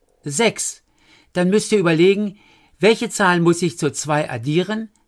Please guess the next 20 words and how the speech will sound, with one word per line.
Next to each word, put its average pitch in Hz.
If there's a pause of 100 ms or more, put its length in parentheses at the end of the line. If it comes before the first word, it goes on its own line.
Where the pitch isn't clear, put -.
damit 196
sechs 285
herauskommt. 113 (440)
Und 214
die 190
Lösung 147
heißt, 202 (240)
zwei 147 (180)
plus 196 (180)
vier 165 (340)
ist 143
sechs. 123 (440)
Vier 226
ist 196
dann 202
also 147
die 123
Lösung 160 (380)
dieser 143
Aufgabe. 113